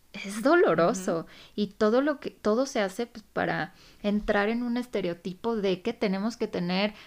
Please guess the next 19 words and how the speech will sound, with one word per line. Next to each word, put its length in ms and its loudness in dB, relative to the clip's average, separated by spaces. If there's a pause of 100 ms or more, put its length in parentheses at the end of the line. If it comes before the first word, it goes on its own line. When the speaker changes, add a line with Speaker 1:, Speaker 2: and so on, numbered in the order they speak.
(140)
Speaker 1:
dientes 580 2
perfectos, 840 -2
blancos, 720 0 (300)
pestañas 920 2 (340)
de 140 2
muñeca, 880 2 (320)
eh, 640 2
Speaker 2:
Que 140 6
tenemos 360 8
Speaker 1:
abdomen 140 4
Speaker 2:
que 0 -
Speaker 1:
de 160 2
Speaker 2:
cubrir 40 -8
Speaker 1:
cuadritos, 920 4 (180)
cero 500 8
vello. 540 6
Speaker 2:
requisito 100 -2
de 140 -2
alguien. 460 -6